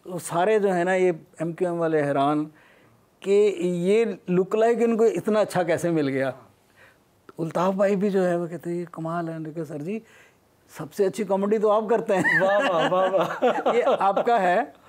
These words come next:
Speaker 1: और फिर उनको हमने कन्विंस किया, अगरचे इस दौरान हमें पहले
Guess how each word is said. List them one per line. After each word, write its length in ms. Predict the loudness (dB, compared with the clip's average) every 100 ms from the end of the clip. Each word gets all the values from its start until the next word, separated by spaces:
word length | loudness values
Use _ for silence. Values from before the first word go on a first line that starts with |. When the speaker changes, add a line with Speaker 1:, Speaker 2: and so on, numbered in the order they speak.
| -20 -20 _ -4
Speaker 1:
और 420 | 0 2 2 0
फिर 160 | 0 2
उनको 260 | 2 0 0
हमने 220 | 0 -2
कन्विंस 460 | 0 0 0 -2
किया, 340 | -6 -2 -2 -4 _ _ _ _ _ _
अगरचे 360 | -8 -4 0 2
इस 120 | 0
दौरान 280 | 0 0 0
हमें 320 | 0 -2 -4 -10 _ -4
पहले 580 | -2 2 2 0 -6